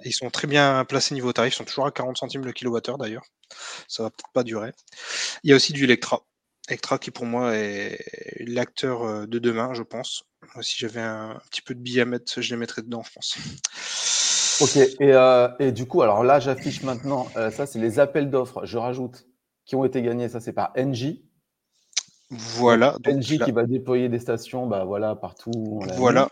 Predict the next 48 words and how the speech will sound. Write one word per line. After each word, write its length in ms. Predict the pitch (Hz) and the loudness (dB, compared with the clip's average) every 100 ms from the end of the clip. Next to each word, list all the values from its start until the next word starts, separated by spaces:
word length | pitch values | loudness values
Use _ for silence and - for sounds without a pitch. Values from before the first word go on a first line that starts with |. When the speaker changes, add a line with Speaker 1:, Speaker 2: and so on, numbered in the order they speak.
| _ | _
Speaker 1:
donc 240 | 135 135 - | -8 -8 -2
on 40 | |
voit 40 | 131 | -2
du 140 | 123 | 0
N 100 | 120 | -2
J, 100 | 120 | -2
ils 40 | 123 | -4
sont 220 | - 107 | -6 -6
bleus. 340 | 110 127 151 | 0 2 2
Fastnet, 460 | 151 143 - 135 131 | 2 -2 -2 -4 -4
celles 300 | - - - | -4 -6 -6
qui 180 | - - | -12 -6
sont, 1040 | - - 113 110 107 107 104 104 107 107 - | -6 -6 -10 -14 -14 -16 -16 -14 -12 -10 -10
qui 140 | - | -8
vont 120 | 113 | -6
être 80 | 110 | -6
construites 340 | 127 - 120 | -10 -10 -10
en 160 | 104 104 | -10 -8
jaune. 400 | 110 139 180 185 _ - - - - | -4 -2 -4 -8 _ -18 -12 -8 0
Speaker 2:
Voilà, 200 | 110 123 - | 4 4 4
ensuite, 360 | 143 - 165 151 | 2 2 0 2
là, 140 | 147 | 2
j'affiche 420 | 135 - 143 - | 2 0 -4 -6
spi. 360 | - - 180 160 | -10 -6 -2 0
Alors 200 | - 107 | 2 0
ça, 120 | 180 | 0
c'est 120 | 185 143 | 0 0
le 60 | |
gros 120 | 120 | 0
mystère. 360 | 160 160 156 110 | 0 0 -2 -2
On 100 | 98 | -2
sait 140 | 120 | -4
pas, 140 | 156 156 131 - | -2 -2 -2 -8
c'est 180 | - 123 | -8 -2
quoi 160 | 135 | -2
spi 240 | 120 - 110 | -2 -6 -6
exactement ? 560 | 101 117 - 117 - _ _ _ _ _ _ 127 | -4 -8 -10 -14 -18 _ _ _ _ _ _ -4
Ils 80 | |
vont 120 | 117 127 | 0 0
installer 320 | 123 123 123 | 2 2 4
des 80 | 127 | 4
bornes 220 | 117 123 | 2 2
pour 200 | 139 190 | 2 2
eux 40 | |
ou 60 | 220 | 2
pour 120 | 123 | -2
quelqu'un 240 | 127 123 123 | -2 -2 -2
d'autre ? 260 | 110 - | -6 -8